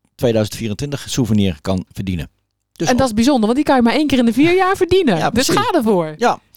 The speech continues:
Speaker 2: Ja.
Speaker 1: En dan is natuurlijk het seizoen één van Cash In, Trash Out. En dat is vanaf één maart tot, tot en met eenendertig mei.
Speaker 2: Ja. En dan krijgen we Blue Switch Day.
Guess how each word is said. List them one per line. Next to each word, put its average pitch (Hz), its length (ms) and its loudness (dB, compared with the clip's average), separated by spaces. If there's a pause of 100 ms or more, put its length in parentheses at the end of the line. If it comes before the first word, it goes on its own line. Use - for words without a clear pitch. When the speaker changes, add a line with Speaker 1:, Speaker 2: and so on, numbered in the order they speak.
(120)
Speaker 2:
Ja. 233 240 -4 (320)
Speaker 1:
En 170 180 0
dan 175 160 0
is 160 80 0
natuurlijk 160 420 0
het 139 160 -2
seizoen 156 460 0 (120)
één 156 440 0
van 131 380 -2
Cash 156 240 -2
In, 143 300 -2
Trash 139 300 0
Out. - 400 -2
En 135 100 -8
dat 135 160 -2
is 143 120 -6
vanaf 131 340 -6
één 156 260 -4
maart 135 420 -4
tot, - 260 -6 (280)
tot 127 160 -6
en 104 60 -4
met 101 260 -2
eenendertig 104 520 -4
mei. 110 560 -2
Speaker 2:
Ja. - 180 -12 (840)
En 214 400 -4 (120)
dan 185 500 0
krijgen 175 320 -8
we 165 100 -6
Blue 185 400 0
Switch - 460 -4
Day. 269 280 -2